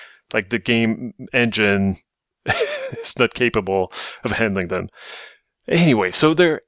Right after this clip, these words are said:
infuriating. Like, I, I really felt, and, you know, like, the whole thing is timed. And again, like, it's like, most of the game is super easy. You could play it with, like, a five, six-year-old, I'm sure, you know, no problem.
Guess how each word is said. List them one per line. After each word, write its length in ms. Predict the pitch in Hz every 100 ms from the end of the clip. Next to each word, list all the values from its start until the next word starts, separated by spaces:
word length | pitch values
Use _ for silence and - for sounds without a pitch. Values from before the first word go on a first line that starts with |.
| _
infuriating. 1080 | 160 127 - - 156 160 139 107 90 - 110
Like, 180 | 107 -
I, 120 | 120
I 100 | 127
really 260 | 120 156 143
felt, 280 | 131 123
and, 200 | 139 127 131
you 120 | 170
know, 180 | 185 143
like, 160 | 151 135
the 60 |
whole 180 | 139 175
thing 180 | - 175
is 200 | 123 -
timed. 560 | - 139 127 104 95 - - - -
And 140 | 139 127
again, 420 | 123 151 147 107
like, 180 | 101 101
it's 160 | 110
like, 220 | 127 113 - _ _ _ _ _ _ _ _ _
most 320 | 120 135 202 220
of 60 |
the 80 | 175
game 380 | 143 147 151 143
is 320 | 131 127 117
super 380 | - 143 147 139
easy. 360 | 131 123 120 113
You 180 | 107
could 160 | 98 110
play 260 | 117 113 107
it 160 | 101
with, 240 | 98 92 -
like, 280 | 95 87
a 460 | 98 90 90 90 90
five, 320 | - 113 107 -
six-year-old, 680 | 110 - 107 95 90 92
I'm 120 | 95 90
sure, 500 | - 101 95 95 95
you 120 | 107
know, 200 | 95 95
no 180 | 98 95
problem. 600 | - 104 95 95 90 90